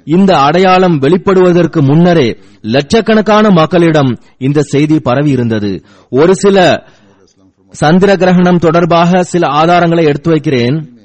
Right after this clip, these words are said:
ஆனால் இதில் சிறப்பம்சம் என்னவென்றால், இப்படி ஒரு அடையாளம் வெளிப்படும் என்று அன்னார் முன்னரே கூறியிருந்தார்கள். மேலும் இது தொடர்பாக மேலும் விளக்கமளித்தவாறு ஹஜ்ரத் மசீஹ் மவ்ஊத் அலைஹிஸ்ஸலாம் அவர்கள் கூறுகிறார்கள்,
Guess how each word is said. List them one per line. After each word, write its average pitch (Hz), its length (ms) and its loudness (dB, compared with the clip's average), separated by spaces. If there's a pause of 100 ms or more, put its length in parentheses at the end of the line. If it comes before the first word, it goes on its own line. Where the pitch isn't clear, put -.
(380)
ஆனால் 170 640 -2 (1040)
இதில் 170 520 -2 (160)
சிறப்பம்சம் 220 600 0
என்னவென்றால், 135 720 -2 (280)
இப்படி 196 380 -2
ஒரு 202 260 2
அடையாளம் 190 640 0
வெளிப்படும் 185 480 0
என்று 160 520 0
அன்னார் 170 440 -2
முன்னரே 165 420 0
கூறியிருந்தார்கள். 113 920 -4 (280)
மேலும் 165 500 -2
இது 160 220 -2
தொடர்பாக 196 760 0
மேலும் 196 480 0
விளக்கமளித்தவாறு 165 1160 -2 (260)
ஹஜ்ரத் 151 360 -4
மசீஹ் 208 360 -2
மவ்ஊத் 214 240 0
அலைஹிஸ்ஸலாம் 180 420 -2
அவர்கள் 151 280 -4
கூறுகிறார்கள், 131 760 -4